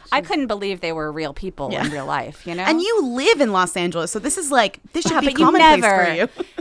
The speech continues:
Speaker 2: <laughs>
Speaker 1: you never see Beyonce and Jay-Z anywhere. Like, no, not in my life. Absolutely not.
Speaker 2: <laughs> That's really funny. I mean, they, speaking of, like, this,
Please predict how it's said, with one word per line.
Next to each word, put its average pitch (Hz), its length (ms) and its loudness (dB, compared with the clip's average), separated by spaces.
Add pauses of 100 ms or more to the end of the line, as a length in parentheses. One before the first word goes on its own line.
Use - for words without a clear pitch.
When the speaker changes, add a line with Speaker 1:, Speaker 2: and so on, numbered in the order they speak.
(180)
Speaker 2:
<laughs> - 0 -
Speaker 1:
you 330 320 2
never 285 500 4
see 156 400 -6 (480)
Beyonce 165 500 -6
and 147 120 -10
Jay-Z 156 480 -6
anywhere. 160 580 -4
Like, 160 500 -8
no, 208 400 -2
not 202 260 4
in 220 100 -2
my 160 140 0
life. 147 360 -6 (200)
Absolutely 160 400 -6
not. 147 380 -6
Speaker 2:
<laughs> 403 960 -14
That's 196 200 -14
really 208 280 -8
funny. - 500 -16 (280)
I - 60 -6
mean, 269 220 -2
they, 285 340 2 (120)
speaking 302 360 -2
of, 226 180 -2
like, 196 280 -4
this, 196 220 -6